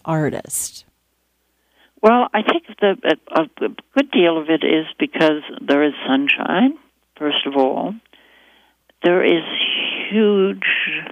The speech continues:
Speaker 2: sense of space.
Speaker 1: Mm.
Speaker 2: And whether you're talking, whether I'm talking about the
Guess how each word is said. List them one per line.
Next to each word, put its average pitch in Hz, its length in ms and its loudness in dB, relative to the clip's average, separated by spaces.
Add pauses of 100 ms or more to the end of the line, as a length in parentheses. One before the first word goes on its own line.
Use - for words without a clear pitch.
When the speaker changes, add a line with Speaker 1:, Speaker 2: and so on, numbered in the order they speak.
(1200)
Speaker 2:
sense 170 200 0 (120)
of - 60 -10 (220)
space. - 420 0 (420)
Speaker 1:
Mm. 185 360 -8 (280)
Speaker 2:
And 160 160 -2
whether 170 200 2
you're 170 180 2
talking, 170 600 -2
whether 165 260 2
I'm 180 160 -4
talking 170 260 -2
about 147 300 0
the 139 100 -10